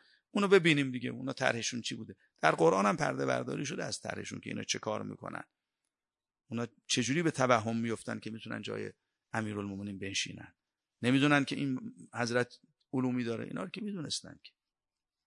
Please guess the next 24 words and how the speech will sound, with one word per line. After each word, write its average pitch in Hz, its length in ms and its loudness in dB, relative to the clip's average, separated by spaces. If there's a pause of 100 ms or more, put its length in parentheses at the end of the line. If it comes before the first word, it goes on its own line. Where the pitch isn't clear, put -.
(960)
شجاعت 120 460 6
حضرت 107 380 -2
رو 110 60 -4
دیده 104 240 -8
بودن، 104 300 -8
علم 110 220 -2
حضرت 101 360 -6
رو 101 60 -12
دیده 104 200 -10
بودن، 98 340 -10 (340)
دیده 190 240 2
بودن 226 240 0
تو 165 120 -2
همه 160 200 0
جا 139 120 -4
تو - 160 -10
صحنه‌های 135 360 -4
مختلف، - 460 -4
شاهد 131 340 0
صحنه 120 320 0
رو 120 100 -2
تو - 140 -10
احد 110 300 -4
دیدن. 110 340 -6